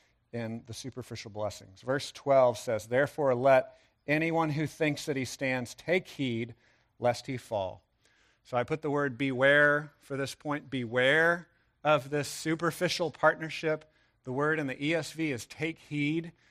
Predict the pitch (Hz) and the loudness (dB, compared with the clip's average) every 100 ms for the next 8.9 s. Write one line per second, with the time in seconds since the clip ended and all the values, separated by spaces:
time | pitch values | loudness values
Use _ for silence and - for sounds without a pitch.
0 | _ _ 131 - 135 143 151 151 143 143 | _ _ -12 -8 -4 -2 0 -2 0 -2
1 | 139 - 147 156 151 147 135 147 135 135 | -2 -2 0 2 0 -2 -4 -2 0 0
2 | 143 143 143 - 139 - 135 123 135 131 | 0 -2 -4 -4 -4 -4 -8 -2 -2 -2
3 | 139 135 123 - 131 123 120 120 123 110 | -6 -10 -12 -6 -4 -2 -2 -4 -10 -8
4 | 127 - - 131 127 - 165 196 _ _ | -8 -10 -10 -8 -8 -8 -10 -10 _ _
5 | _ _ 135 135 143 139 117 139 143 120 | _ _ -8 -4 -2 -4 -4 -4 -4 -8
6 | 127 131 139 131 123 113 123 143 147 147 | -6 -4 -4 -4 -4 -6 -4 0 -2 -4
7 | 120 - 127 113 - 160 147 160 156 127 | -12 -6 -4 -4 -8 -10 -8 -8 -6 -2
8 | 113 117 - 123 135 170 - - | 0 -2 -2 0 2 0 -6 -18